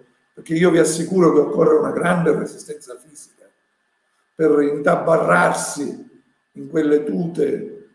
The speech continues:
in quei sistemi complessi di contenimento dell'infezione, gironzolare, rimanere all'interno dei reparti per ore e ore senza poter espletare nemmeno le più normali, ordinarie funzioni fisiologiche come andare in bagno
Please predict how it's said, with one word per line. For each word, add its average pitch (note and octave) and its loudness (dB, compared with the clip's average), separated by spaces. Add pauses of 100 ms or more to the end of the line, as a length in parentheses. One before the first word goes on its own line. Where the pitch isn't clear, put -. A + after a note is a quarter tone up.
(100)
in D3 -16
quei D#3+ -2
sistemi E3 -2
complessi D#3 -2
di C#3 -10
contenimento D#3 -14
dell'infezione, D3+ -8
gironzolare, E3+ -6
rimanere E3 -6 (260)
all'interno F3 4
dei E3 4
reparti F3 2 (520)
per F3 -2
ore A3 6
e E3+ 2
ore G3 4 (320)
senza E3+ -6
poter F3+ -2
espletare F3 -2
nemmeno E3 -4
le D#3 0
più D3+ -6
normali, D3 -2
ordinarie C#3+ -4
funzioni D3 -16
fisiologiche C#3 -18
come C3+ -20
andare C#3+ -20
in C#3+ -20
bagno D3 -20